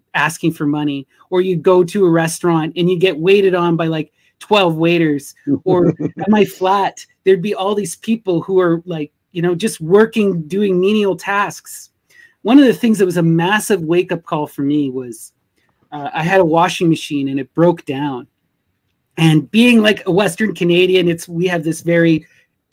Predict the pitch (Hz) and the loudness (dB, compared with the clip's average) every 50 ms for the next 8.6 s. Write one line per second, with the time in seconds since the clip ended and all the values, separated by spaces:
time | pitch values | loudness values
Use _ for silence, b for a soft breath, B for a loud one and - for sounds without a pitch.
0 | _ - 139 120 196 226 247 247 208 202 190 170 - - 214 208 208 202 - - | _ -14 0 4 6 6 6 6 4 2 0 0 0 0 2 2 2 0 -2 -2
1 | 202 185 175 170 - 151 175 185 180 170 170 - 156 139 131 123 - - - 170 | -2 0 0 0 -2 -4 -4 -4 -4 -4 -4 -4 -4 -2 -4 -6 -6 -6 -4 -2
2 | 151 151 147 B B B B B B B - 170 165 - 202 226 226 226 226 214 | -2 -4 -4 B B B B B B B -6 -6 0 2 4 6 6 6 6 4
3 | 202 - - 202 190 185 185 170 185 185 185 180 175 180 175 165 175 175 175 - | 2 2 2 2 4 4 2 2 0 0 0 2 2 2 2 0 0 -2 -4 -6
4 | - 202 202 190 190 190 180 165 b b b b - 185 175 170 170 - - 180 | -6 -4 -2 0 0 -2 -2 -6 b b b b 0 0 0 0 0 -2 0 2
5 | 175 170 170 160 151 143 131 139 135 143 151 180 170 165 165 156 165 190 180 156 | 2 2 2 -2 -4 -6 -6 -6 -6 -4 -4 -2 -2 -2 -2 -2 0 -2 -2 -2
6 | - - - - 202 185 170 165 b b b b b - 185 220 247 226 - - | -4 -6 -6 -4 -2 -2 -2 -4 b b b b b -2 2 4 4 2 2 0
7 | 262 254 - 214 202 196 185 175 170 175 190 214 - - 262 254 226 208 190 165 | -2 -2 -2 0 0 0 2 2 2 2 2 2 0 0 -2 -2 -2 -4 -6 -8
8 | - - 202 208 196 175 156 143 135 - - - | -6 -4 0 0 2 2 0 -2 -4 -8 -14 -18